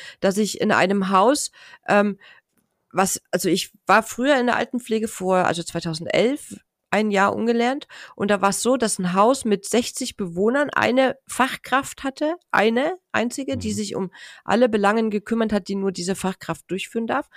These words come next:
Speaker 1: und der Rest waren alles Helfer, und mit Helfer meine ich aber nicht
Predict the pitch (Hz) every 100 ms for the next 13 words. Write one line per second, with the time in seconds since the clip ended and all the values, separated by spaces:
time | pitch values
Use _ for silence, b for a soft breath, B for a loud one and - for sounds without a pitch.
0 | B B B 190 196 196 208 - 180 175
1 | - 196 240 214 208 226 160 165 170 175
2 | 190 - 190 180 185 165 170 190 247